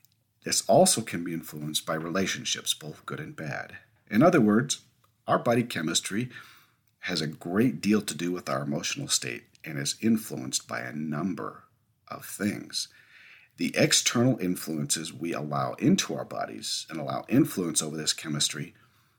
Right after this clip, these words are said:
is going to be a determining factor on our happiness, whether we like it or not.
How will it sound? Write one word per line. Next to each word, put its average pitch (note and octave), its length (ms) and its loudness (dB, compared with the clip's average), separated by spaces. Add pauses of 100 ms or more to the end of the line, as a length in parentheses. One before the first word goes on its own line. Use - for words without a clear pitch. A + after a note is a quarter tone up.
(120)
is - 140 -4
going G#2 320 2
to - 100 -6
be F2+ 240 -2
a E2 140 -2
determining F#2 580 -2
factor - 380 -4
on D#2 100 -6
our D2+ 60 -4
happiness, - 640 -4
whether - 180 -8
we C#2 140 -8
like - 340 -4
it B2 120 -4 (200)
or A#2 120 -2
not. D3+ 360 0